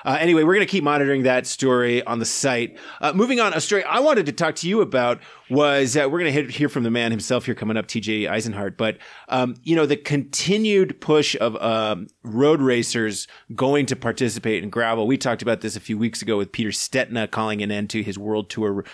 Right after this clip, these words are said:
road racing career to race in gravel. Now we have T J Eisenhart, who was a very good domestic road racer. He won the Redlands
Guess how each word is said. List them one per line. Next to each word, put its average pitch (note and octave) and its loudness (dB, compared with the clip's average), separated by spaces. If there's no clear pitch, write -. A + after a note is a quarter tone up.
road A#2 2
racing G#2+ 0
career G#2 0
to G#2 -6
race G2+ -2
in F#2+ -10
gravel. G#2 -2
Now C3 0
we C3+ 4
have A#2 0
T - 0
J A2+ 0
Eisenhart, A#2 -2
who A#2+ 2
was A2+ 2
a C3+ 2
very F3+ 4
good D3 2
domestic D3 0
road C#3+ 4
racer. C#3+ 2
He B2 0
won B2+ 0
the A#2+ 0
Redlands C#3 0